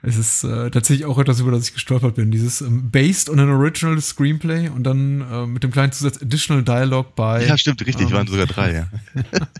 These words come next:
Speaker 1: <laughs> äh, noch irgendwem. Anscheinend sehr, sehr komplex und, äh, dieses Phänomen, dass, äh, acht bis zehn Skriptdoktoren rumfuschen an einem Hollywood-Skript, in diesem Fall noch nicht mal aus Hollywood, das ist anscheinend kein neueres Phänomen, sondern existierte bereits so im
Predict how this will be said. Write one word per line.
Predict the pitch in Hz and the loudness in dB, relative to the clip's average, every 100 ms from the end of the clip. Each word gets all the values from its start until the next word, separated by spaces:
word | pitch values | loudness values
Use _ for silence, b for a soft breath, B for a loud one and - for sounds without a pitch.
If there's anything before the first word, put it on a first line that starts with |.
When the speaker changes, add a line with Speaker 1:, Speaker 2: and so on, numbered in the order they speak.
| - - B B B B 127 | -14 -12 B B B B -4
Speaker 1:
<laughs> | |
äh, | 113 113 | 2 4
noch | 143 - | 4 0
irgendwem. | 110 107 101 117 131 B B B - | -2 0 2 2 0 B B B 0
Anscheinend | 131 135 165 151 | 2 4 4 2
sehr, | 107 123 135 | 2 2 2
sehr | 156 | 2
komplex | 131 117 - 156 - | 0 0 -2 -2 -2
und, | 104 117 113 | -2 -2 -2
äh, | 117 110 117 | -2 -2 -2
dieses | 113 113 120 | -2 -4 -4
Phänomen, | - 120 113 120 | 2 4 4 4
dass, | 123 110 - | 2 0 -4
äh, | 101 110 - - - | -4 -4 -4 -10 -8
acht | 127 - - | -8 -8 -2
bis | - - | 0 2
zehn | 131 127 | 4 4
Skriptdoktoren | - - - 131 113 - 123 | 2 -2 -2 -4 -4 -2 0
rumfuschen | 117 131 131 135 - - | 2 0 -2 -4 -4 -2
an | 117 | 2
einem | 117 | 4
Hollywood-Skript, | 131 123 120 - - - - | 2 2 -4 -4 -6 -6 -8
in | 120 127 113 | -6 -6 -4
diesem | 117 | -4
Fall | 113 123 | 0 2
noch | 117 | 4
nicht | 113 | 2
mal | 120 110 113 - | 0 0 -4 -8
aus | - - | -6 -2
Hollywood, | 135 131 120 120 | 0 0 0 -2
das | 117 | -4
ist | 117 110 | -4 -4
anscheinend | 110 123 120 | 0 2 2
kein | 117 | 4
neueres | 120 143 139 - | 4 4 0 0
Phänomen, | 131 123 123 | 0 2 2
sondern | 117 113 | 0 -2
existierte | 107 110 - 120 | -4 -4 -4 -2
bereits | 117 107 113 - | -2 0 -2 -2
so | 113 | -2
im | 113 113 | 0 -2